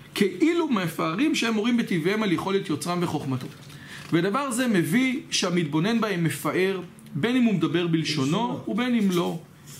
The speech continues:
Speaker 1: "אם הוא מי שדיבור אינו שייך בו". כן? אוקיי? עכשיו, אז יש כל מיני דברים כאלה, ובאמת, אפשר לפאר, או אפשר להסתכל.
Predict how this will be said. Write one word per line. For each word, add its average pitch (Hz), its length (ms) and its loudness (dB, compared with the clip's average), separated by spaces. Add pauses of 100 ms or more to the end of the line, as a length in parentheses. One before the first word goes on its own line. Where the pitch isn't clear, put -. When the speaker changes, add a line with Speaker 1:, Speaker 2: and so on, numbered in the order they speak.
(240)
Speaker 1:
"אם 180 180 6
הוא 240 520 2
מי 226 400 4
שדיבור 208 840 0 (220)
אינו 160 640 2 (140)
שייך 135 480 -2
בו". - 140 -8 (760)
כן? 226 240 2 (1000)
אוקיי? 208 340 0 (500)
עכשיו, 160 240 0 (420)
אז 160 140 2
יש 285 200 2
כל 330 180 0
מיני 302 160 0
דברים 214 320 -2
כאלה, 147 380 0 (120)
ובאמת, 143 720 0 (200)
אפשר 202 300 0
לפאר, 165 600 0
או 123 80 -4
אפשר 170 220 -4
להסתכל. 180 680 -2